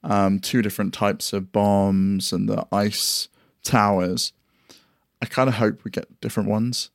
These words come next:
I'd love to see, like, fire instead of ice and,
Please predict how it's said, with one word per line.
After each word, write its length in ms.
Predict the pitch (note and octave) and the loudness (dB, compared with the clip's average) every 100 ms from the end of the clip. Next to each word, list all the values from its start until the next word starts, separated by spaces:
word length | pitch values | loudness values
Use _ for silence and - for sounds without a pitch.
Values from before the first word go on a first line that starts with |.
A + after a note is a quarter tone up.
| _ _ _ | _ _ _
I'd 140 | A2+ G#2+ | 0 4
love 140 | G#2+ | 2
to 80 | A2+ | 2
see, 160 | - A#2 | 0 2
like, 160 | G#2 | 2
fire 460 | - - A2+ G#2+ F#2+ | -2 -2 2 4 2
instead 300 | F#2+ - F#2+ | 0 -2 -4
of 80 | F2 | -2
ice 520 | G2+ G2 - - - | -2 -2 -4 -8 -8
and, 240 | G2 G#2+ | -6 -8